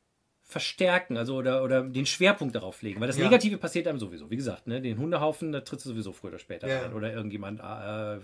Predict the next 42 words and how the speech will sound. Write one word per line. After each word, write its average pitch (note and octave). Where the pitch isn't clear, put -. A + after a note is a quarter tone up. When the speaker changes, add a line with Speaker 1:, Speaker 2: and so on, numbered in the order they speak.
Speaker 1:
kommt, A2
macht A2
dich A#2
blöd G#2+
an D#3
oder A#2+
was C3
auch D#3+
immer C3
passiert. G#2+
Speaker 2:
Ja, C3
ja. C3
Speaker 1:
Ne, B2
äh, -
deswegen, C#3
glaub C3
ich, B2
ist B2
die -
Aufgabe E3
schon, E3
aufs C#3
Positive D#3
zu D3+
fokussieren. -
Speaker 2:
Ja. B2
Speaker 1:
So. -
Speaker 2:
Ja, A2+
Speaker 1:
Und, A2+
Speaker 2:
ja, C3+
ja, C3
Speaker 1:
und, A#2+
Speaker 2:
genau. C3+
Speaker 1:
äh, C3
ob C3
das D3+
jetzt C#3
irgendwie, C3
äh, B2+
dann, B2+
äh, B2
äh, A#2